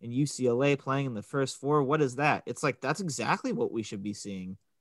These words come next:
Neither of those teams had great seasons.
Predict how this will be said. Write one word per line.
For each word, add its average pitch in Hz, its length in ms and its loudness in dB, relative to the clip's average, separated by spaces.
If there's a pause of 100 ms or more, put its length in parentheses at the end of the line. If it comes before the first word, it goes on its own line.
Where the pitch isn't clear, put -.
Neither 139 420 4
of 170 80 2
those 180 240 2
teams 143 400 -2
had 120 420 -2 (300)
great 107 340 -2
seasons. 110 880 -6